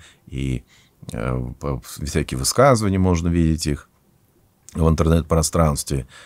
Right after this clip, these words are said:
там обвиняют некоторых, э, людей, что астрология и астрономия — это одно и то же, что мы люди несведущие,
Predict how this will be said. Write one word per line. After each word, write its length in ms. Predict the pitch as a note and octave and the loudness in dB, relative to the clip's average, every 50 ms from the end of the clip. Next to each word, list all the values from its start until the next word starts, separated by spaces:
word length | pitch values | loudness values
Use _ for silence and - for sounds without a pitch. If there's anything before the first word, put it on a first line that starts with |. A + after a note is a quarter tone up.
| - _ | -20 _
там 160 | - C#2+ C2 | -6 -4 -4
обвиняют 500 | C#2 D2 C#2+ D#2+ E2 F2 E2 D2 C#2 - | -2 -2 0 0 2 2 2 2 0 -2
некоторых, 480 | - C#2 C#2 - - - D2 C2+ - - _ _ _ _ _ | -4 -6 -6 -6 -6 -6 -8 -8 -8 -12 _ _ _ _ _
э, 120 | - - B1+ | -8 -6 -4
людей, 360 | C2+ D2+ D2+ D2 D#2 C#2+ C2+ | -4 -2 -2 -2 -2 -2 -2
что 300 | C2 - - - C2 B1 | -4 -6 -6 -6 -4 -4
астрология 520 | B1+ - - D2 C#2+ C#2+ D2 D2 C2+ B1+ | -4 -4 -4 -2 -2 -2 -2 -2 -4 -4
и 40 | B1 | -6
астрономия — 580 | A#1+ - - C#2+ C#2+ C#2+ D2 C#2 B1+ A#1+ B1 B1 | -6 -6 -4 -4 -2 -2 -2 -2 -2 -4 -4 -4
это 140 | A#1+ B1+ C2 | -4 -4 -4
одно 240 | C2 C2+ C2+ C2 | -4 -4 -4 -4
и 60 | B1+ A#1+ | -4 -6
то 360 | - - C#3+ C#3+ C#3+ C3+ A#2+ | -4 -2 0 2 2 2 2
же, 280 | G2+ G#2 G2+ F#2 F2+ | 2 0 0 0 0
что 480 | E2+ E2 - - - - - A#1 B1+ A#1+ | -2 -2 -6 -10 -12 -10 -8 -6 -6 -4
мы 180 | B1+ C2 C#2 C2+ | -4 -4 -4 -4
люди 260 | C2 C#2+ C#2+ B1 B1+ | -4 -4 -4 -4 -4
несведущие, 880 | B1+ C2 C#2 - - A2 C3 D3 C#3+ A#2 G#2 G2 - - G2+ F#2 F2 | -4 -4 -2 -4 -4 -2 -2 -2 0 0 -2 -2 -2 -4 -4 -4 -4